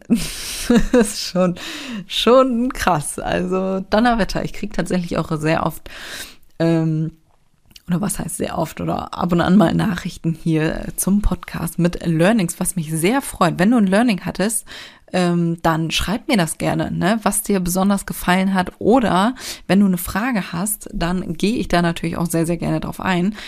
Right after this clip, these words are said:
Zum Beispiel zu den E P As oder so oder, ähm, Automatisierung und so weiter. Wenn du dir irgendwo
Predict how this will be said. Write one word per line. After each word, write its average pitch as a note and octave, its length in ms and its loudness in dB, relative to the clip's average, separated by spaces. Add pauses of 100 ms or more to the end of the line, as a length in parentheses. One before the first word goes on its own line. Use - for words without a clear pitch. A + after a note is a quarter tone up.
(120)
Zum E3+ 160 0
Beispiel F3 320 2
zu - 160 -8
den D#3+ 160 0
E - 100 -4
P - 160 -4
As D#3+ 420 -2
oder D#3+ 260 -2
so D#3+ 360 0
oder, D#3+ 300 2 (800)
ähm, E3 720 4
Automatisierung E3+ 1000 0
und A#3+ 260 0
so G3+ 140 0
weiter. F3+ 560 -2
Wenn F3+ 160 0
du E3+ 80 0
dir E3+ 220 -2
irgendwo G#3 500 0